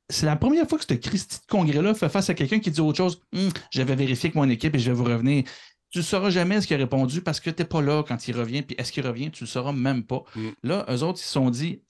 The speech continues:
Speaker 1: on a manqué notre coup avec tous les autres en sol américain. Qui, comme je vous l'ai dit, il y a des affaires graves qui ont été nommées, qui ont été faites, qui ont été prouvées depuis le temps pour Meta, pour ce Snapchat,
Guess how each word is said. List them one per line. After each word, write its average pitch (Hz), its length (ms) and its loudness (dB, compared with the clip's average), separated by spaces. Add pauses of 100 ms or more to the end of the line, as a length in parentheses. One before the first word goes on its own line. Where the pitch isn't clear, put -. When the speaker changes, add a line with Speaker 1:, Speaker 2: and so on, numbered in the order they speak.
Speaker 1:
on 117 260 -2
a 147 260 -2
manqué 196 480 0
notre 147 200 -2
coup 160 200 -2
avec 113 240 -2
tous - 240 -6
les 139 180 0
autres 156 220 -2
en 117 60 -2
sol 127 180 -2
américain. 123 560 0 (640)
Qui, - 100 -10
comme 139 160 0
je 123 80 2
vous 131 40 0
l'ai 135 140 2
dit, 147 120 -2
il 165 80 -6
y 127 60 -2
a - 20 0
des 117 160 -2
affaires 120 320 -2
graves 139 640 -4
qui - 100 -6
ont 113 40 -4
été 110 180 -6
nommées, 113 320 -2
qui - 100 -4
ont 117 60 0
été 110 160 -6
faites, 143 180 -4
qui - 60 -4
ont 117 60 2
été 113 120 -6
prouvées 160 320 0
depuis 131 180 -4
le 107 60 -6
temps 151 140 -2
pour 113 180 -4
Meta, 156 380 0
pour 120 420 -6
ce 110 140 -8
Snapchat, 165 680 -2